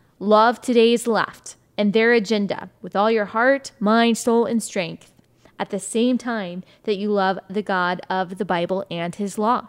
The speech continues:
They are too contradictory and they are too similar in nature. Now, I am not saying for those of you who maybe, maybe your conservative friend shared this podcast episode with you, thinking that it may convince you and you are very upset right now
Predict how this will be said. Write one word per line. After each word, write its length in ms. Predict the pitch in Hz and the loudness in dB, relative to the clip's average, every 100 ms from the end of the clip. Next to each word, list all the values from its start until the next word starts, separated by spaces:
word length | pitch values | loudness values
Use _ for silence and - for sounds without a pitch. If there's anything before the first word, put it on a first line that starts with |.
| _ | _
They 200 | 208 196 | 0 0
are 80 | 202 | -2
too 320 | - - 208 | -6 -6 -6
contradictory 760 | - 214 190 208 240 - 180 - _ _ _ _ | -2 -2 -2 -4 -4 -4 -6 -6 _ _ _ _
and 160 | 208 202 | 0 2
they 120 | 208 | 2
are 80 | 202 | 2
too 220 | - 220 | -2 -4
similar 520 | - 277 247 180 175 - | 2 2 2 2 0 -2
in 120 | 214 | 0
nature. 380 | 220 285 - 175 _ _ _ - _ _ _ - | 2 0 -2 -10 _ _ _ -20 _ _ _ -2
Now, 400 | 220 196 151 175 _ _ _ _ _ _ _ 220 | 2 2 0 -10 _ _ _ _ _ _ _ -4
I 100 | 202 | 0
am 180 | 208 202 | 2 4
not 280 | 208 233 - | 4 2 -2
saying 420 | - 262 190 170 | 0 0 0 -4
for 180 | - 196 | -4 0
those 240 | 196 190 | 0 0
of 100 | 190 | -2
you 300 | 190 190 185 | 0 0 0
who 100 | 196 | 0
maybe, 480 | 202 220 226 233 233 - - - | 0 2 2 0 -2 -6 -12 2
maybe 520 | 247 277 285 277 - | 4 4 4 4 2
your 360 | 220 240 240 233 | 4 4 4 2
conservative 600 | 247 214 233 208 214 - | 0 2 2 2 0 -2
friend 300 | 196 185 185 | -2 -2 -4
shared 400 | - 196 185 - | -2 -2 -2 -2
this 200 | 185 180 | -2 -2
podcast 480 | - 180 - 180 196 | 0 0 0 -6 -6
episode 420 | 180 190 175 165 | -8 -6 -6 -6
with 220 | 156 160 | -8 -8
you, 240 | 165 - - _ - - _ _ | -8 -8 -12 _ -20 -20 _ _
thinking 380 | - 277 262 247 | 2 2 4 2
that 100 | 233 | 2
it 80 | 220 | 2
may 160 | 208 196 | 0 0
convince 400 | 202 190 180 190 | -2 -4 -4 -2
you 80 | |
and 140 | 170 175 | -4 -2
you 80 | 175 | -4
are 120 | 170 | -4
very 300 | 190 170 170 | -4 -4 -4
upset 420 | 156 - - - | -8 -4 -4 -4
right 180 | 98 98 | -6 -10
now 300 | 101 67 190 | -12 -12 -14